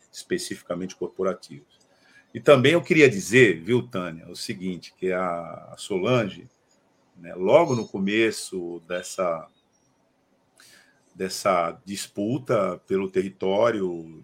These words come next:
digital, né, que também existe,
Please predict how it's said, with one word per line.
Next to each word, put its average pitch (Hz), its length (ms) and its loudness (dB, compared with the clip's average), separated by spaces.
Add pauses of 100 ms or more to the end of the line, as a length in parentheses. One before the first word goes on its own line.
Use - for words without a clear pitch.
digital, 90 840 -2 (280)
né, 95 320 -12
que - 100 -20
também 87 380 -4
existe, 110 600 -10